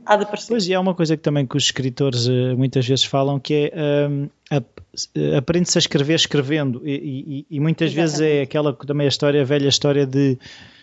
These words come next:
Speaker 2: eh, estar sentado no sítio com o papel à frente e com a caneta à frente, e ao fim da primeira frase vem a segunda, e depois ao fim da segunda vem a terceira.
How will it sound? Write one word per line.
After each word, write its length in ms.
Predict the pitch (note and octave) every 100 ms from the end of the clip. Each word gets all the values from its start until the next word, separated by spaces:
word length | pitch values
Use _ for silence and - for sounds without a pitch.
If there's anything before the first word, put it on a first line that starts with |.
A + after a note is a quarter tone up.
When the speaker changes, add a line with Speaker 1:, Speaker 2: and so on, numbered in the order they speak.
| _ -
Speaker 2:
eh, 220 | C3+ C3+
estar 320 | B2+ - F3
sentado 680 | D3+ - D#3+ D3 E3 E3 D3
no 100 | D#3
sítio 380 | C#3 - D#3 D3+
com 140 | - D3
o 20 |
papel 340 | D3 D3 D3+
à 100 | D3+
frente 340 | C3 C#3+ D3+ C#3
e 40 |
com 120 | -
a 60 | C#3+
caneta 360 | C#3+ C#3+ C3+ D3
à 60 |
frente, 580 | - C#3 D3 D3 C3+ D3 - - - -
e 140 | C3+
ao 100 | D3
fim 180 | C3 D#3
da 100 | D3+
primeira 340 | C#3 D3 D3+ D3
frase 380 | - D3+ C#3 A#2+
vem 160 | D3
a 40 | D3
segunda, 440 | - B2+ C#3+ C#3+
e 40 | C#3
depois 260 | D3 C#3
ao 80 | C#3+
fim 160 | - C#3+
da 120 | C#3
segunda 280 | - C#3+ C#3
vem 180 | C#3 C#3
a 40 |
terceira. 580 | C3 C3 - C#3+ C#3